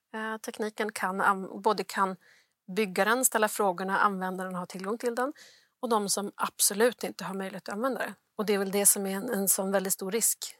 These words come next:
eh, just nu. Att det går, det går så olika snabbt, ehm, i olika delar av, av både samhället och världen. Eh, och jag är en av de som tycker att det, det bör finnas viss, eh, reglering ifrån, eh, politiken till exempel,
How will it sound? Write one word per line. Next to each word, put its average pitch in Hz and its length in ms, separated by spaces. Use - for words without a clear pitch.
eh, 185 500
just - 160
nu. - 160
Att 202 180
det 202 140
går, 196 500
det - 80
går 214 120
så 202 140
olika 208 420
snabbt, - 440
ehm, 175 580
i 190 180
olika 180 300
delar 175 300
av, 175 200
av 185 140
både 180 440
samhället 185 640
och 196 120
världen. - 400
Eh, 190 320
och 185 80
jag 226 260
är 226 60
en 208 80
av 202 100
de 190 120
som 185 140
tycker 190 300
att 185 180
det, 185 140
det 196 260
bör 190 520
finnas 185 520
viss, - 440
eh, 190 360
reglering 202 880
ifrån, 185 680
eh, 180 380
politiken 202 680
till 233 140
exempel, 233 540